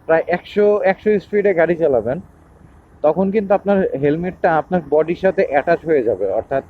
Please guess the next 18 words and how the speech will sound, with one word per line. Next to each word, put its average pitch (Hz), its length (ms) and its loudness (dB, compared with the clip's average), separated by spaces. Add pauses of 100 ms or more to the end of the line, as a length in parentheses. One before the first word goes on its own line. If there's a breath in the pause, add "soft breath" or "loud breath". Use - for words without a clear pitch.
(440)
আপনার 151 360 -4
অনাকাঙ্ক্ষিতভাবে 190 1120 0
হেলমেট 170 360 -2
নড়াচড়া 175 400 0
করবে 135 260 -4
না। 117 120 -6
বাতাসে 151 460 -2
যেমন 165 320 -4 (480)
জ্যাকেট 156 340 0
পরলে 180 220 2
যেমন 170 280 0
এরকম 170 340 0
উড়ে 170 240 0
উড়ে 170 260 2
ফতফত, 165 300 -4
ফতফত, 165 260 -4 (100)
ফতফত 160 260 -2 (140)
করে, 165 220 2